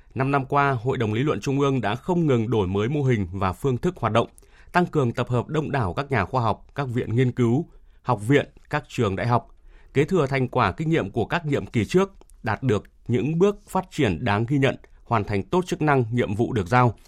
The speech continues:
góp phần vào thành công chung của Đảng ta, đất nước ta. Đề cập phương hướng công tác của Hội đồng trong nhiệm kỳ tới, Tổng Bí thư Nguyễn Phú Trọng nhấn mạnh, trước hết, Hội đồng Lý luận Trung ương cần nhận thức đầy đủ, sâu sắc hơn nữa công tác lý luận chính trị trong thời kỳ mới.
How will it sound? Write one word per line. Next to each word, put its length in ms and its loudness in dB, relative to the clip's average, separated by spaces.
góp 160 0
phần 220 0
vào 260 0
thành 200 -4
công 220 -2
chung 260 0
của 140 -2
Đảng 220 -2
ta, 260 4
đất 160 -2
nước 140 -4
ta. 220 2
Đề 140 0
cập 140 0
phương 260 0
hướng 280 0
công 180 -2
tác 200 -2
của 120 -4
Hội 360 0
đồng 340 0
trong 280 -2
nhiệm 180 0
kỳ 140 -4
tới, 320 0
Tổng 160 0
Bí 80 -4
thư 160 -2
Nguyễn 220 0
Phú 240 -4
Trọng 240 -2
nhấn 140 2
mạnh, 140 0
trước 120 0
hết, 200 -4
Hội 140 -2
đồng 160 0
Lý 80 0
luận 200 0
Trung 160 -4
ương 200 2
cần 260 -2
nhận 160 -4
thức 200 -4
đầy 200 0
đủ, 300 0
sâu 220 -4
sắc 160 -6
hơn 200 0
nữa 280 0
công 180 -2
tác 340 -2
lý 80 0
luận 200 -2
chính 160 -4
trị 300 -4
trong 180 -4
thời 100 -2
kỳ 120 -2
mới. 220 2